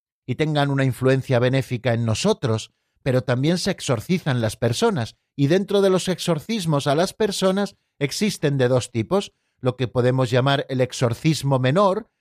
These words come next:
que es el que se practica por parte de cualquier ministro que preside el sacramento en el bautismo,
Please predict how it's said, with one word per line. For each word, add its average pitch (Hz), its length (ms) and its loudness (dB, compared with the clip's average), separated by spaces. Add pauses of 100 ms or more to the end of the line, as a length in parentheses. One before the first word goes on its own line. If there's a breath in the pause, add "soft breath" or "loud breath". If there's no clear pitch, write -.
(240)
que 165 80 0
es - 120 -4
el 143 140 -2
que 147 80 -2
se 135 160 -2
practica 131 680 -2
por 117 260 -2
parte 139 340 0
de 123 160 -2
cualquier 131 480 0
ministro 131 500 0
que 127 120 -2
preside 131 380 0
el 127 100 0
sacramento 139 840 0
en 180 160 0
el 240 140 2
bautismo, 175 840 0